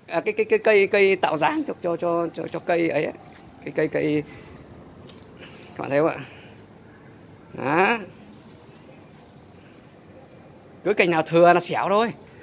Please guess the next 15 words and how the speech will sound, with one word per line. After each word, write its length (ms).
À, 300
quay 160
các 240
phía 200
xem 180
nó, 100
nó 60
tròn 240
đều 220
chưa? 240
Tròn 180
đều 160
thì 100
mới 80
được, 180